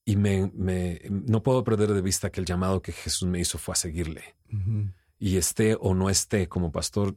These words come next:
Speaker 1: es a
Speaker 2: Sí,
Speaker 1: seguirle.
Speaker 2: claro, claro.
Speaker 1: Y eso es algo maravilloso. Entonces me deja mu-, me deja muy tranquilo
Speaker 2: Ujú.
Speaker 1: de que mientras le siga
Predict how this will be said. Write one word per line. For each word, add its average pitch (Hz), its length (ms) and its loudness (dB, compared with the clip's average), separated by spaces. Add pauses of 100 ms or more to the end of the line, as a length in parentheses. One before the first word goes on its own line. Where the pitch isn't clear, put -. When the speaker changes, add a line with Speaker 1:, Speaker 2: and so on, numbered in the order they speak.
Speaker 1:
es 104 220 0
a 101 60 -4
Speaker 2:
Sí, - 140 -2
Speaker 1:
seguirle. 104 300 4
Speaker 2:
claro, 107 340 2
claro. 95 260 -6 (100)
Speaker 1:
Y 107 220 4
eso 110 140 2
es 113 100 0
algo 113 160 2
maravilloso. 101 640 2
Entonces 101 260 2
me 104 200 4
deja 101 260 0
mu-, 104 280 2
me 107 160 2
deja 104 280 0
muy 110 800 2 (520)
tranquilo 104 800 2
Speaker 2:
Ujú. 107 240 0 (560)
Speaker 1:
de 92 260 0
que 98 200 0
mientras 92 400 2
le 92 140 2
siga 107 500 2